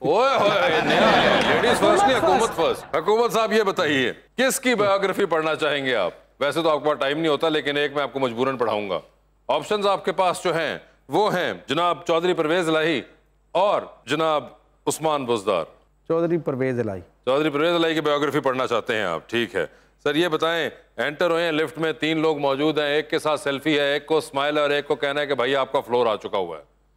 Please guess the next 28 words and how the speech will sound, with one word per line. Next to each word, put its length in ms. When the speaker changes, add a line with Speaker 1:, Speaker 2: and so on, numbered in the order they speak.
Speaker 1:
Options 380
आपके 240
पास 300
जो 120
हैं 140
वो 200
हैं 240
ख्वाजा 340
आसिफ 240
साहब, 380
एहसन 260
इकबाल 340
साहब 420
और 400
शाहिद 200
खाकान 340
अब्बासी 300
साहब। 300
तो 80
सेल्फी 360
किसके 240
साथ 280
है? 80
Speaker 3:
शाहिद 240
खाकान 420
अब्बासी 340
साहब 200
के। 160